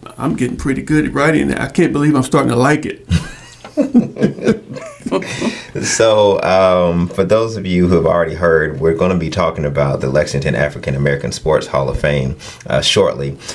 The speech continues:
Speaker 2: Uh, but before then, I want to talk about the commonality that you all both had, that you were both athletes. And how did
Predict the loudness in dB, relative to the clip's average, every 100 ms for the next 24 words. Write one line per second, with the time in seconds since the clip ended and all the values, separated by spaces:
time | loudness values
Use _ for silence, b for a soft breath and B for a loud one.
0 | B 0 0 2 0 0 -2 -8 0 2
1 | 4 2 0 0 0 -2 0 0 2 0
2 | -2 -6 -6 -2 -4 -6 B B -4 -2
3 | 0 0 -2 0 0 0 0 0 0 -2
4 | -4 -4 -4 -2 -2 -2 -2 -2 0 2
5 | 2 0 -6 -6 -6 -4 -6 -6 -2 -2
6 | -2 -6 -4 -2 -2 -6 -6 -8 -16 B
7 | B B B -4 -2 0 0 0 0 -4
8 | -8 -14 -8 0 2 2 0 -2 -8 -4
9 | -2 -2 -4 -8